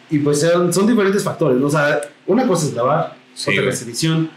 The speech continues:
Speaker 2: Sí.
Speaker 1: Us-, usualmente, me, para las personas que no sepan, hay tres etapas en la realización de un video, que es la preproducción, que es la planificación, la producción, que es la realización de esa planeación,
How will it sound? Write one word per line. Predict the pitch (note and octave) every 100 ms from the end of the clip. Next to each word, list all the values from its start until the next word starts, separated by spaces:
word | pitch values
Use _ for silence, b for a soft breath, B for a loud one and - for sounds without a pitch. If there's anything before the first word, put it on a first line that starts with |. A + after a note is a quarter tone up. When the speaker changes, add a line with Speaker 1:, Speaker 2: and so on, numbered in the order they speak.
| -
Speaker 2:
Sí. | - -
Speaker 1:
Us-, | G3+
usualmente, | F3 A3+ A3 A3+ G#3+ D3
me, | C#3 C3
para | B2+ B2+ B2
las |
personas | B2 D#3+ D3+
que |
no | C#3+
sepan, | E3 D#3+
hay | D3 C#3+
tres | C#3
etapas | C3+ - - - - D#3
en | B2+
la | A2+
realización | A2+ A#2 - C3+
de | C3+
un |
video, | A#2+ C#3 D3+
que |
es | C#3
la | A2 -
preproducción, | D#3+ F3+ E3 - D#3+
que | D3+
es | C#3
la | D#3+ D#3
planificación, | D3+ D#3+ F3+ F3+ D3 C#3+ G3 - - B B -
la | B2 D#3+
producción, | G3 D#3 D#3+ E3+ F#3+
que | B2 A#2+
es | A#2+ - - _ -
la | B2 F#3+
realización | A3 G#3+ G#3 F#3+ F3+ E3 E3+ F3+
de | C#3+ D3
esa | D3 D3+ C3+ B2 A2+ G#2+ - b b b - -
planeación, | B2 A#2 A#2 C#3+ D#3+